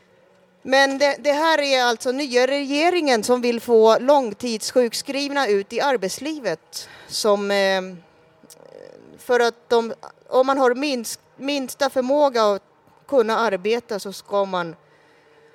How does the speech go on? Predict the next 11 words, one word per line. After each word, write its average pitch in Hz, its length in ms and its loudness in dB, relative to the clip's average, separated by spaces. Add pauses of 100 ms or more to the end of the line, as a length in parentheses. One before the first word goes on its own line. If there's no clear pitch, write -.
(800)
gå 247 140 6
ut 196 180 0
i 220 40 2
arbete 196 440 -2
ungefär. 170 480 -8
Så 165 160 -16
att, - 240 -20
eh, 147 280 -8 (560)
så 254 340 2
är 262 160 4
det. 180 220 0